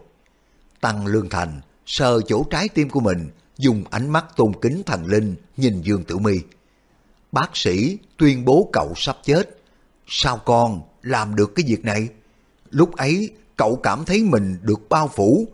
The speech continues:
bởi một cái dòng khí vô cùng thoải mái. Thậm chí còn thật sự cảm thấy được trong vết thương và xương cốt đang khép lại. "Nữ nữ à, rốt cuộc con là ai vậy? Sao con có thể làm được điều thần kỳ như thế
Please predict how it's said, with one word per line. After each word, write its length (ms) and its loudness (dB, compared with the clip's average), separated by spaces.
bởi 220 2
một 180 -2
cái 80 -2
dòng 200 -2
khí 340 0
vô 220 6
cùng 240 2
thoải 200 -4
mái. 320 -4
Thậm 280 -2
chí 300 2
còn 180 0
thật 220 -2
sự 360 2
cảm 240 -4
thấy 160 0
được 300 0
trong 260 0
vết 200 4
thương 280 2
và 220 -2
xương 280 0
cốt 300 2
đang 260 -2
khép 220 -4
lại. 280 -2
"Nữ 220 0
nữ 140 4
à, 80 0
rốt 120 4
cuộc 340 -2
con 220 2
là 120 0
ai 240 0
vậy? 200 0
Sao 300 0
con 260 0
có 80 -2
thể 180 0
làm 320 0
được 280 0
điều 240 2
thần 240 -4
kỳ 340 -2
như 120 0
thế 280 0